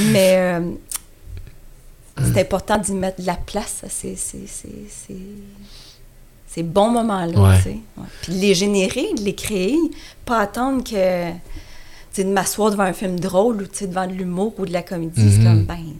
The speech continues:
Speaker 1: c'est pas obligatoire, là.
Speaker 2: Puis est-ce que c'est aussi bon ?
Speaker 1: Oui, monsieur.
Speaker 2: Ouais.
Speaker 1: Puis c'est ça qui est fameux. Parce que tout ça vient d'un médecin en Inde qui a fait des recherches scientifiques sur,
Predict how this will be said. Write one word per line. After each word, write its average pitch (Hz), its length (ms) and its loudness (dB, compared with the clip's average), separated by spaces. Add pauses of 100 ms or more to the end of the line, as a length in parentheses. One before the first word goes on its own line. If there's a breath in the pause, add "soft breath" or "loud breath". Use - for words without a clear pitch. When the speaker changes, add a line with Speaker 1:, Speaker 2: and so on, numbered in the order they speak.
(380)
Speaker 1:
c'est - 140 -18
pas 202 100 -6
obligatoire, 180 600 -8
là. 226 140 -16 (500 loud breath)
Speaker 2:
Puis 139 180 6
est-ce 127 240 6
que 135 140 8
c'est 120 280 6
aussi 113 360 6
bon ? 170 280 6 (800 loud breath)
Speaker 1:
Oui, 175 320 0
monsieur. - 460 -2 (260)
Speaker 2:
Ouais. 101 220 8
Speaker 1:
Puis - 400 -2
c'est 170 100 -2
ça 226 160 -4
qui 190 140 -8
est 190 40 -4
fameux. 196 440 -6 (520 soft breath)
Parce 185 140 -6
que - 80 -2
tout 175 80 -6 (120)
ça - 280 0
vient 208 200 -2
d'un 180 380 -4
médecin 185 520 -4 (140)
en 196 520 -10 (180)
Inde 247 400 -4
qui - 100 -10
a 190 40 -6
fait 185 140 -6
des 180 140 -2
recherches 196 420 -6
scientifiques - 600 -8 (560 loud breath)
sur, - 280 -4